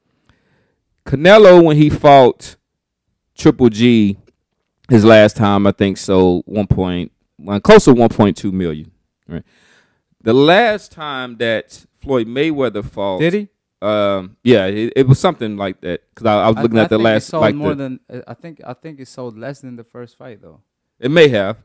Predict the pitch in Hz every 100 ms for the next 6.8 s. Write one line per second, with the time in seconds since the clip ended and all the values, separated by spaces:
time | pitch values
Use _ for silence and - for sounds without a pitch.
0 | - 135 147 143 151 156 - 170 165 -
1 | 175 165 131 165 165 233 196 185 156 143
2 | - 214 160 131 117 113 85 76 _ _
3 | _ _ _ _ 127 123 - _ _ _
4 | _ _ _ 131 127 196 202 165 165 190
5 | 160 127 120 - 143 131 127 110 101 120
6 | 131 139 123 - _ 127 117 98